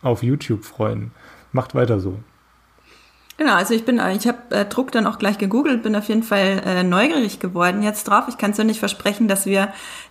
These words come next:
Speaker 2: dafür den, äh, Platz im Podcast finden, aber es geht natürlich als Empfehlung an alle Zuhörerinnen und Zuhörer raus,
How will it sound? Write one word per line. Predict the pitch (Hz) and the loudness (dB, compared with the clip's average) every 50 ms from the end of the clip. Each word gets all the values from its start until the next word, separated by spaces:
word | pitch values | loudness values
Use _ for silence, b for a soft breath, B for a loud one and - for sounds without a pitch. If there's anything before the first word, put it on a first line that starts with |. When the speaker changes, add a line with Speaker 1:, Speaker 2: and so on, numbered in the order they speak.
| B - | B 2
Speaker 2:
dafür | 185 180 185 190 - 202 196 185 | 2 2 2 2 0 2 2 2
den, | 180 185 196 196 190 170 | 2 2 2 2 2 2
äh, | - 180 | 2 0
Platz | 180 180 - 180 180 180 - | 0 0 0 0 0 0 -2
im | - 196 | -4 -2
Podcast | - 214 214 214 - 320 294 294 - | 0 0 0 2 2 0 0 0 0
finden, | - 214 208 214 196 | -2 -2 0 0 0
aber | - - 180 185 190 190 190 190 - | 0 2 2 4 4 4 2 2 0
es | 196 - - | -4 -4 0
geht | - 220 220 | 0 0 2
natürlich | 214 202 202 - 214 208 208 208 202 202 - - | 2 0 0 0 0 0 0 0 -2 -4 -4 -2
als | - 175 180 180 180 185 185 185 185 185 - - - b b b b b b - | 0 2 2 2 2 2 2 0 0 -2 -4 -6 -8 b b b b b b -4
Empfehlung | 196 202 202 - 254 254 330 320 294 294 311 359 - - - | -2 -2 -2 2 0 2 4 4 2 2 0 -2 -6 -10 -8
an | - 196 202 226 - | -2 0 0 2 2
alle | - 190 208 208 | 2 2 0 0
Zuhörerinnen | 208 - 269 277 269 247 220 208 208 220 220 202 180 | 0 0 0 2 4 4 2 2 2 2 0 0 0
und | - 214 202 | -2 -2 -2
Zuhörer | - - 359 370 339 269 220 190 175 | 0 -2 0 0 2 2 0 0 2
raus, | 143 - 175 196 - - | 2 0 0 0 -4 -8